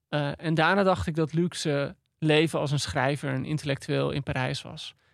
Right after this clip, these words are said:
En nu weet ik dat echte luxe hartstocht is."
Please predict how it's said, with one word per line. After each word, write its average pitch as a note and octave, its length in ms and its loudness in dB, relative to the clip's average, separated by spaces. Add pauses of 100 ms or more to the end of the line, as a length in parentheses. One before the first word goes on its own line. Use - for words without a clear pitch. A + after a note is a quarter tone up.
(160)
En E3 140 4
nu F#3+ 160 6
weet F3 260 6
ik F3 100 -8
dat D#3 200 -4
echte E3 320 -2
luxe D#3 540 -2 (480)
hartstocht - 680 -4
is." - 220 -20